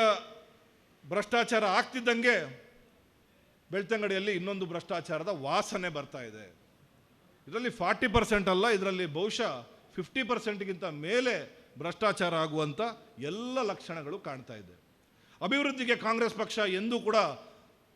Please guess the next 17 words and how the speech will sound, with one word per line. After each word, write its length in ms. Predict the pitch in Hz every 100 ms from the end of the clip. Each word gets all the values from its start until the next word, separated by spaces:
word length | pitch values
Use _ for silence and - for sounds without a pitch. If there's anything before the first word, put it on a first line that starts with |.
| -
ಅಡ್ಡ 180 | 170 220
ಮಾಡಿರುವಂಥ 520 | 208 202 196 190 180
ಪ್ರಸಂಗ 440 | 170 165 208 214
ಇತಿಹಾಸದಲ್ಲಿಲ್ಲ. 1000 | 214 165 151 226 202 156 156 131 107 92 -
ನಾವು 160 | 143 202
ಅಭಿವೃದ್ಧಿಯ 460 | 226 254 233 196 196
ಪರ, 180 | 180 160 104 - - - 147
ಅಭಿವೃದ್ಧಿ 460 | 196 226 220 202
ಎಲ್ಲಾಗುತ್ತೆ 480 | 208 226 240 233 247
ಅಲ್ಲಿ 200 | 233 208
ನಾವು 420 | 202 208 190 139 - - 180
ನಮ್ಮ 180 | 190
ಕೈ 200 | 170 214
ಜೋಡಿಸುವ 320 | 254 247 196 196
ಕೆಲಸವನ್ನ 440 | 190 180 170 190
ನಾವು 200 | 220 147
ಮಾಡ್ತೇವೆ. 460 | 139 143 135 101